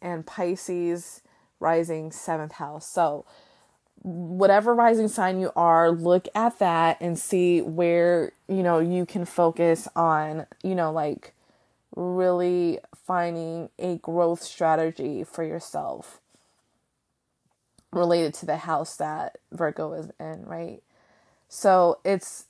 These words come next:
just the perfect time for, like, little, you know, activities that make changes. So, you know, s-, s-, slow and steady wins, wins the race, right? So allowing yourself to take small action steps. You don't have to do a whole ass, big ass transformation.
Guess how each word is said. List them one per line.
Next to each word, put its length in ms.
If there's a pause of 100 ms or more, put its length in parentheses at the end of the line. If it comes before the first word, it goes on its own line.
just 380
the 60
perfect 480
time 440
for, 200
like, 360 (280)
little, 680 (160)
you 140
know, 160
activities 1040 (160)
that 260
make 520 (960)
changes. 600
So, 460 (720)
you 120
know, 340
s-, 180
s-, 340
slow 320
and 100
steady 260
wins, 320 (100)
wins 300
the 80
race, 420
right? 380
So 500
allowing 380
yourself 360
to 60
take 300
small 640
action 460
steps. 400
You 60
don't 80
have 100
to 60
do 180
a 60
whole 440
ass, 360
big 240
ass 300
transformation. 1000